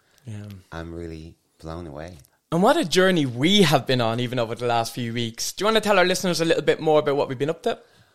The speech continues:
Speaker 2: Well, we've had a couple of T V appearances, one together and
Speaker 1: Yes.
Speaker 2: one, of course, you on The Late Late Show on Friday. So first off, congratulations.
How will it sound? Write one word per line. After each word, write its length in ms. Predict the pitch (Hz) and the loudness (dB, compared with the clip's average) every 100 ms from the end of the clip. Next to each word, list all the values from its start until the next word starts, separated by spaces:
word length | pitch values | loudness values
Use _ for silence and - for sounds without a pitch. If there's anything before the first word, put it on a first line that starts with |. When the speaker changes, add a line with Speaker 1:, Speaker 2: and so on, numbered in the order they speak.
| _ _ | _ _
Speaker 2:
Well, 540 | 92 92 90 92 98 107 | -4 0 0 0 -2 -4
we've 180 | 104 | -8
had 120 | 98 110 | -4 -4
a 40 | |
couple 260 | - 123 110 | -4 -8 -6
of 140 | 95 | -6
T 180 | - 107 | -4 -6
V 200 | 98 98 | -6 -8
appearances, 720 | 87 90 80 82 - 82 101 | -6 -6 -6 -8 -8 -8 -6
one 180 | 101 95 | -2 -2
together 580 | 98 - 87 82 95 131 - | -2 -2 -2 2 2 0 -2
and 140 | 92 | -4
Speaker 1:
Yes. 100 | 92 | -2
Speaker 2:
one, 160 | 92 98 | -2 -4
of 140 | 95 | -6
course, 440 | - 98 90 95 | -6 -4 -4 -6
you 380 | 92 92 95 104 | -8 -4 -4 -6
on 380 | - 82 82 82 | -8 -10 -8 -8
The 80 | 90 | -6
Late 280 | 90 90 82 | -4 -4 -4
Late 260 | 98 120 | -2 -2
Show 260 | - 110 98 | -2 -2 -2
on 120 | 85 | -4
Friday. 360 | - 104 104 90 | -2 0 0 -2
So 180 | 98 87 | -6 -6
first 320 | 101 95 - | -6 -6 -6
off, 220 | 82 - | -8 -10
congratulations. 840 | 82 80 71 76 67 65 - - | -16 -12 -12 -12 -14 -12 -12 -12